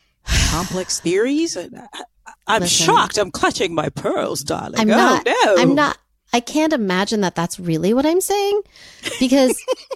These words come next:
Speaker 2: <laughs> I mean, she does have a lady brain.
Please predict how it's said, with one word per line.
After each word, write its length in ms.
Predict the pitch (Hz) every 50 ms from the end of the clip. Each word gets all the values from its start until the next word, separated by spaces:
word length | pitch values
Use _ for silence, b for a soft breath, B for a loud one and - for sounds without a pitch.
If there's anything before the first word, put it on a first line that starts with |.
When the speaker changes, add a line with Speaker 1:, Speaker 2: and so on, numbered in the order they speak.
| - -
Speaker 2:
<laughs> 400 | _ 571 - - _ _ 539 -
I 80 | 254
mean, 180 | 269 277 285 277
she 220 | - - 320 285
does 380 | 226 214 247 240 254 277 285 277
have 500 | 262 220 247 240 262 254 226 220 202 196 -
a 120 | - 226 233
lady 360 | 214 214 208 220 214 220 214
brain. 580 | 202 196 202 220 285 392 339 175 139 - -